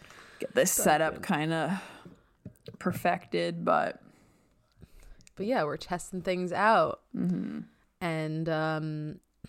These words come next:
Speaker 2: we are on our twenty-first episode.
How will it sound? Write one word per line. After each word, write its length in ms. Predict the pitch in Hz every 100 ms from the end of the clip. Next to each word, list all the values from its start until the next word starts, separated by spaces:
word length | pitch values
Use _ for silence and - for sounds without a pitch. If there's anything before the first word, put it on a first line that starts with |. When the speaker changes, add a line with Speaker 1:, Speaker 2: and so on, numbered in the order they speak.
| - - -
Speaker 2:
we 840 | 170 156 170 165 160 160 156 156 160 - _ _ _ _ _ _ _ _ _ _ _ _ _ _ _ _ _ _ _ _ _ _
are 320 | 170 160 160
on 140 | 160 160
our 200 | 156 156
twenty-first 1200 | - 165 165 170 - - - 190 196 190 - -
episode. 880 | 214 - 220 175 151 156 165 226